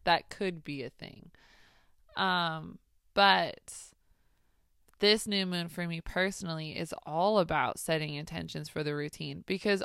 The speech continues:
honestly, how you succeed is dependent on your habits, right? If you want to look at how you're going to make it in the world, you have to look at your habits. And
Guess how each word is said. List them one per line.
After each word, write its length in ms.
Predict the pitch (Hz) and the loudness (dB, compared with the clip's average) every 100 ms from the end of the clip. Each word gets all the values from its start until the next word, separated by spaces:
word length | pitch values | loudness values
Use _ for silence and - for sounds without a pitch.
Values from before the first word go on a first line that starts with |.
| - | 2
honestly, 600 | 185 226 320 - 214 190 | 6 6 4 0 2 4
how 180 | 185 190 | 6 4
you 160 | 220 | 4
succeed 540 | 226 196 - 226 247 190 | 0 -4 -4 -2 2 4
is 400 | 170 165 - - | 2 0 -6 -10
dependent 440 | 175 180 180 190 | -8 -2 0 0
on 160 | 175 170 | -2 -2
your 100 | 151 | -4
habits, 680 | 143 160 175 - - - - - _ _ | 6 6 6 2 -8 -14 -14 -20 _ _
right? 280 | 160 165 185 | 4 4 4
If 180 | - 175 | -2 -4
you 140 | 180 180 | -4 2
want 240 | 185 190 | 4 4
to 100 | 214 | 4
look 260 | 175 175 190 | 2 2 6
at 300 | 180 165 - _ _ | 6 4 -2 _ _
how 180 | - 175 | -2 2
you're 180 | 175 180 | 4 2
going 300 | 175 165 175 | 0 -2 -2
to 120 | 180 | -4
make 280 | 165 160 - | -6 -6 -4
it 60 | 196 | -2
in 120 | 190 | 0
the 100 | 202 | 2
world, 300 | 202 208 208 | 6 6 4
you 80 | 180 | 0
have 300 | - 170 - | 2 0 2
to 160 | 240 | 2
look 240 | 226 185 190 | 2 2 0
at 100 | - | -2
your 120 | 160 | -4
habits. 800 | - 143 190 208 - - - - - - - - _ | 2 6 6 6 2 -8 -12 -14 -20 -20 -20 -20 _
And 640 | - 196 185 180 165 165 | 0 2 4 2 -2 -8